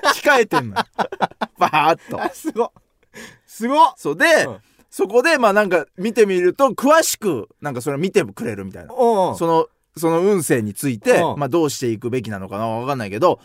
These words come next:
Speaker 1: なんか詳しく見てくれるって言うから、じゃあせっかくなら見てもらおうと思って。
Speaker 2: うん。
Speaker 1: で、なんかこれも貸し出し無料だったから、
Speaker 2: うん。
Speaker 1: なんかちょっとはお金払わないとかな、なんて思いながら、その占い師のところをたず-、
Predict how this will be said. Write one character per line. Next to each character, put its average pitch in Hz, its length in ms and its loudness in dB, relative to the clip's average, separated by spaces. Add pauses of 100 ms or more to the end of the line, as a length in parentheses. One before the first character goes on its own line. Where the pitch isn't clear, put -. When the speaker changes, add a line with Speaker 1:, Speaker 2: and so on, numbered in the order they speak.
Speaker 1:
な 110 80 -6
ん 110 40 -8
か 135 120 -2
詳 208 100 4
し - 80 -4
く 123 80 -10
見 131 80 -6
て 131 80 -4
く 117 80 -4
れ 117 60 -2
る 117 60 -4
っ - 20 -18
て 147 80 -2
言 196 40 2
う 202 40 -6
か 254 100 2
ら、 196 60 2
じ 185 80 0
ゃ 202 40 4
あ 165 40 -2
せ 180 80 0
っ - 20 2
か 233 100 2
く 262 80 -2
な 233 60 0
ら 139 80 -2
見 165 80 -4
て 147 120 -2
も 117 120 -4
ら 113 80 0
お 113 60 -2
う - 20 -6
と 95 60 -14
思 87 100 -14
っ - 20 -20
て。 - 60 -14
Speaker 2:
う 147 60 -10
ん。 - 20 -8
Speaker 1:
で、 156 140 -2
な 170 80 -2
ん 139 40 -6
か 120 60 -4
こ 120 120 -2
れ 147 40 -2
も 151 100 -6
貸 147 200 -2
し 139 80 -10
出 160 60 -2
し 156 100 -6
無 131 100 -4
料 156 180 2
だ 190 120 2
っ - 20 0
た 139 140 -6
か 90 100 -10
ら、 90 140 0
Speaker 2:
う 151 60 0
ん。 110 300 -4
Speaker 1:
な 185 60 -6
ん 190 60 0
か 151 80 0
ち 202 60 0
ょ - 40 4
っ 180 60 -8
と 165 80 0
は 110 80 2
お 95 80 -2
金 110 240 -6
払 113 180 -2
わ 117 80 0
な 101 140 -4
い 92 80 -12
と - 100 -18
か 90 140 -10
な、 131 300 2
な 98 120 -6
ん 85 80 -14
て 87 160 -12
思 101 220 -8
い - 20 -6
な 151 100 -2
が 247 100 0
ら、 220 60 0
そ 165 100 -6
の 113 120 -4
占 120 300 -2
い 101 60 -6
師 - 180 -12
の 90 100 -12
と 101 120 -12
こ 104 100 -6
ろ 98 80 -4
を - 20 -6
た 95 160 -12
ず-、 101 140 -12